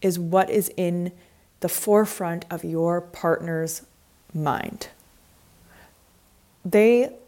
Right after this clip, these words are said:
see it as a loss for them and their loss of connection to you. They see it as a threat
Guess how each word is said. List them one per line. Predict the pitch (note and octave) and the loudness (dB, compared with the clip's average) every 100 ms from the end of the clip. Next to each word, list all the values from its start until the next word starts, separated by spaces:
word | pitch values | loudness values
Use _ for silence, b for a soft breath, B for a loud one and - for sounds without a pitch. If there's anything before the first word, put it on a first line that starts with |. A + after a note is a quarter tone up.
| - | -12
see | - - G#3+ | -4 4 6
it | G#3+ - | 6 4
as | F3 | 0
a | E3 | 2
loss | D#3 D#3 D#3+ G3+ C4 - - | 2 4 4 4 0 -10 -12
for | - F3 | -6 -4
them | E3 F3 B3+ C#4 - | 0 2 0 -2 -6
and | E3 D#3+ | -6 -2
their | D#3+ | -2
loss | D#3+ D#3 D#3+ E3 - b b b - | 0 0 0 -4 -10 b b b -8
of | D#3+ - | -8 -8
connection | - G3 B3 - C4 B3+ | -2 0 0 -2 -2 -2
to | B3 A#3 | -2 -2
you. | A3+ A3+ A#3 | 2 4 4
They | G#3 E3 | 4 0
see | - F3 | -2 -2
it | E3+ F3 - | -2 -2 -2
as | D#3+ D#3 D#3 D#3 - b b _ | 0 0 0 -2 -8 b b _
a | |
threat | D#3 - D#3+ E3 D4 - - | -12 -10 2 4 4 0 -16